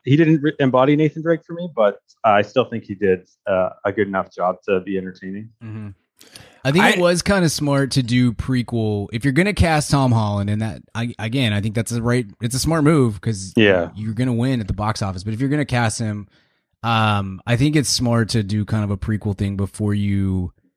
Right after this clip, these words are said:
Speaker 2: just start, like, doing the plots from the video game kinda thing.
Speaker 1: Yeah.
Speaker 2: Um, and, and give it some chance to, uh, give it some chance for that, for him to kinda make that character his own a little bit before you,
Speaker 3: Yeah.
Speaker 2: you jump right into
Speaker 3: I think
Speaker 2: everything else.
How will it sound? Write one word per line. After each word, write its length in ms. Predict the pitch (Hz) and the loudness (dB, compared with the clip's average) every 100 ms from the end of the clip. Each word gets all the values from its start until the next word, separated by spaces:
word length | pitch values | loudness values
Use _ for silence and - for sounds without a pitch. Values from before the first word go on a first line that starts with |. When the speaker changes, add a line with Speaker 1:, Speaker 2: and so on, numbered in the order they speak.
| _ _ _ _ _ | _ _ _ _ _
Speaker 2:
just 300 | 104 123 104 | -2 0 2
start, 500 | - - 104 101 98 101 | 0 0 2 2 2 0
like, 240 | 98 90 | -2 2
doing 300 | 107 107 104 | 4 4 4
the 80 | 101 | 2
plots 460 | - 104 98 92 - | 0 0 0 -2 -8
from 340 | - 101 95 | 0 0 2
the 100 | 90 | 0
video 360 | 85 85 85 78 | 2 2 2 0
game 360 | 73 73 98 - | -4 -6 -8 -2
kinda 240 | 101 82 - | -2 0 -2
thing. 180 | 107 | 4
Speaker 1:
Yeah. 460 | 95 90 76 95 90 | 6 6 2 0 0
Speaker 2:
Um, 240 | 87 87 - | -2 -8 -4
and, 320 | 98 95 92 | -4 -4 -6
and 160 | 101 98 | -4 2
give 180 | 107 | 4
it 220 | 101 95 - | 4 0 -4
some 160 | 98 90 | -4 -2
chance 440 | 113 98 92 - | 2 2 2 -2
to, 280 | - 90 85 | -2 0 0
uh, 240 | 80 80 82 _ _ _ _ - - - _ _ - | -2 -4 -8 _ _ _ _ -12 -12 -14 _ _ 0
give 160 | 117 160 | 4 4
it 40 | |
some 160 | 156 147 | 4 4
chance 240 | 151 139 | 4 4
for 160 | - 123 | 4 4
that, 260 | 117 110 | 4 2
for 340 | - - 127 110 | -2 0 4 4
him 220 | 113 127 | 4 2
to 80 | 123 | 2
kinda 200 | 123 110 | 2 2
make 260 | 107 104 | 2 0
that 180 | 110 98 | -2 -4
character 380 | - 110 104 101 | 0 2 2 2
his 160 | 95 82 | 0 0
own 260 | 92 101 | -2 0
a 40 | 92 | 0
little 180 | 90 90 | 0 -2
bit 220 | 87 80 | -4 -4
before 360 | 95 - 92 90 | -6 -4 -4 -4
you, 240 | 85 82 | -4 -2
Speaker 3:
Yeah. 180 | 80 92 | 0 2
Speaker 2:
you 60 | - | 0
jump 240 | 87 82 | -8 -8
right 200 | 85 82 | -8 -8
into 420 | 82 82 80 - - | -8 -10 -12 -10 -2
Speaker 3:
I 80 | 139 | 0
think 200 | 202 - | 0 -2
Speaker 2:
everything 40 | |
else. 300 | 60 55 - | -12 -20 -20